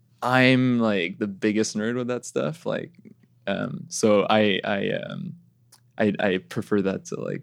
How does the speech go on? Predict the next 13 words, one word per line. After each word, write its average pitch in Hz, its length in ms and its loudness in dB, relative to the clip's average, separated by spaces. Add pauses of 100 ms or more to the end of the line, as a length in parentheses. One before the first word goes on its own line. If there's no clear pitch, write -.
the 95 80 -4
traditional, - 800 -6
like, - 180 -8 (200)
boring 104 540 -4
ass 95 280 -8
just - 380 -8
four 101 180 0
four 107 340 6
normal 104 420 2
pop 101 340 0
stuff, 120 400 0
right? 123 260 4
So, - 360 -6